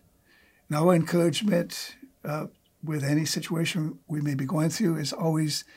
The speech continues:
to respond rather than react. And in particular, to respond in faith rather than in fear,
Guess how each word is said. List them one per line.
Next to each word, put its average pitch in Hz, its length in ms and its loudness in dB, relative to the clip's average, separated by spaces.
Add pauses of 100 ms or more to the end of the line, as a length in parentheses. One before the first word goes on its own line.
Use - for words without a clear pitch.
(320)
to 202 140 -4
respond 147 800 0 (120)
rather 139 500 -4 (120)
than 139 140 -4
react. 143 640 -8 (600)
And 165 140 2
in 151 120 2
particular, 220 440 0
to - 140 -2
respond 151 500 0
in 139 120 -2
faith 147 680 -4 (100)
rather 151 400 -2
than 139 220 -2
in 135 100 -4
fear, 160 540 -4